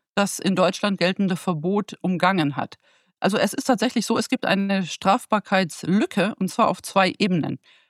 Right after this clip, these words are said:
Einmal ist es so, dass die strafbar in Deutschland machen sich nach dem Adoptionsvermittlungsgesetz und nach dem Embryonenschutzgesetz nicht, äh,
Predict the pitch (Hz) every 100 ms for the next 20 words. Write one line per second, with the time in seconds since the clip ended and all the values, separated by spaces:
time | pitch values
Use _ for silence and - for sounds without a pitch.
0 | _ - - 277 262 254 214 - 208 214
1 | 196 190 - 202 196 190 - _ _ _
2 | - - - 170 277 - 285 285 196 170
3 | 165 - - 320 311 - 196 226 269 240
4 | 240 - 196 - 165 170 160 - 160 -
5 | - 254 277 - 208 - 240 - - 208
6 | 202 - 165 175 190 151 190 175 175 180
7 | 170 254 - - 220 220 - - - _
8 | _ _ 220 - - - 170 202 196 185